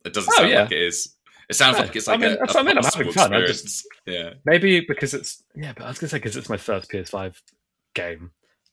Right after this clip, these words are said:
Speaker 2: but then it w-, would have been a lot of people's first P S five game, so.
Speaker 1: Mm-hmm.
Speaker 2: Um, it's fine. <laughs>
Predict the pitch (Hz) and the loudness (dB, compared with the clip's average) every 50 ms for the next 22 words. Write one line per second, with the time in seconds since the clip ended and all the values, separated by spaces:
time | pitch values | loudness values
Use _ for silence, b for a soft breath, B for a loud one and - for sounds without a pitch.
0 | _ _ - 110 101 98 98 110 - - - 85 82 - 104 98 92 90 92 92 | _ _ -8 -6 -6 -6 -6 -8 -8 -10 -14 -16 -12 -10 -10 -8 -8 -10 -10 -10
1 | 92 107 107 - - 107 98 95 92 104 98 92 - - 87 98 95 - - - | -10 -12 -12 -12 -12 -12 -10 -8 -8 -8 -8 -8 -10 -12 -14 -14 -14 -14 -14 -14
2 | 85 - - - - - - - - - - - - - - - - 95 95 98 | -16 -16 -16 -18 -18 -18 -18 -20 -20 -18 -18 -18 -18 -20 -20 -20 -20 -20 -20 -20
3 | _ _ _ _ - 85 85 95 90 - - _ _ _ _ _ _ _ _ _ | _ _ _ _ -20 -16 -14 -14 -14 -14 -16 _ _ _ _ _ _ _ _ _
4 | _ _ _ _ _ - 107 98 95 90 90 90 87 85 _ _ _ _ _ _ | _ _ _ _ _ -16 -14 -12 -12 -12 -12 -14 -16 -18 _ _ _ _ _ _
5 | _ _ _ _ _ _ _ _ _ _ _ - 185 - - 170 131 101 - _ | _ _ _ _ _ _ _ _ _ _ _ -6 -6 -4 -4 -4 -4 -4 -6 _
6 | B B B B B | B B B B B